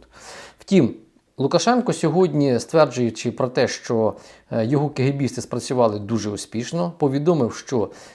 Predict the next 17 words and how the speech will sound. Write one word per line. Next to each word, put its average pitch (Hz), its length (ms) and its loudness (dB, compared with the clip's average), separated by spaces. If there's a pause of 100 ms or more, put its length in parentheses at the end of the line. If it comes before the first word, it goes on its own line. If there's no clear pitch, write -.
цей 175 260 4
терористичний 156 960 0
акт, 107 460 0
ну, 131 140 -2
ду-, 117 240 -2
запам'ятайте 131 600 2
цю 120 160 -6
тезу, 95 300 -2
до 92 140 -6
речі, 90 300 -10 (340)
терористичний 147 600 2
акт 156 220 0
здійснили 151 640 0 (280)
українські 147 720 0
спецслужби, 107 760 -2
Збройні 143 540 2
сили, 165 460 -2